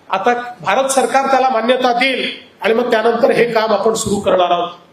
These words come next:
यासोबत मी माननीय आपल्या देशाचे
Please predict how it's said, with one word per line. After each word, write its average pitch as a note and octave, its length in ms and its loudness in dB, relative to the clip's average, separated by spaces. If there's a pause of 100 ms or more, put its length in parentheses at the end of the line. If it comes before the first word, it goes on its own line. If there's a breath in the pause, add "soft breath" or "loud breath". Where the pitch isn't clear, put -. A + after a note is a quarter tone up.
(460)
यासोबत C#4 600 2 (720)
मी B3 180 0 (500)
माननीय B3+ 440 0
आपल्या C4+ 680 0 (960)
देशाचे C4 800 2